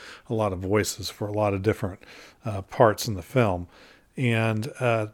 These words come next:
they, they were all spot on. I didn't have any instances where I just had that head-scratching moments like, "What were they thinking there with that particular placement?" or "Why did they interpret the character in a specific way?" No, kinda dead on the entire time, which was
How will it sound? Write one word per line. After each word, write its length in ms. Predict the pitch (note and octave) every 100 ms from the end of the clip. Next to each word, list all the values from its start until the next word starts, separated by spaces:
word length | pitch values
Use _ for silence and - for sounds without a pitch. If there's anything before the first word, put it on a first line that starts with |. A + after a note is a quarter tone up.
| - -
they, 220 | - C#4+
they 180 | - F#3+
were 160 | D#4 C3
all 160 | B2+
spot 400 | - - C3+ C#3+
on. 180 | F3+ D#3+
I 60 | B2
didn't 240 | C3+ C#3
have 240 | D3 C3+
any 400 | E3 D3 D3 C3 - - - C#3+
instances 680 | C#3 - C3+ A#2+ C3+ B2
where 220 | B2 A2+ A2
I 100 | A2
just 260 | A2+ -
had 200 | - A2+
that 200 | G#2+ -
head-scratching 800 | C3 B2+ - - A#2 A2+ A#2+ G#2
moments 460 | G#2+ B2 A2 - G2+
like, 140 | F#2
"What 400 | F#2 F2+ A#2+ A#2+
were 160 | G#2+ G2+
they 160 | G2
thinking 360 | F#2 A2+ G#2 G2+
there 180 | G2+ G2+
with 100 | G2
that 160 | G2+
particular 640 | - A2+ A#2+ - A#2 F#2+ - - - - -
placement?" 640 | - A#2 - B2 A2+ G#2
or 240 | G2+ F#2+ F#2
"Why 280 | G#2+ A2
did 160 | G#2+ G#2
they 160 | G#2+ G2
interpret 480 | G2 C3 A2+ A2
the 60 | -
character 400 | - A2 G#2+ A#2
in 60 | A2
a 60 |
specific 420 | - A#2+ C3 A#2
way?" 160 | C3+ B2
No, 300 | A#2+ C3 G#2+ -
kinda 200 | - D#3+
dead 300 | A#2 G#2 C3+
on 320 | C3+ A2 G2 G#2+
the 100 | A2+
entire 300 | G#2+ A#2 A2+
time, 260 | A2 F#2+
which 220 | F#2+ -
was 260 | A2+ G2+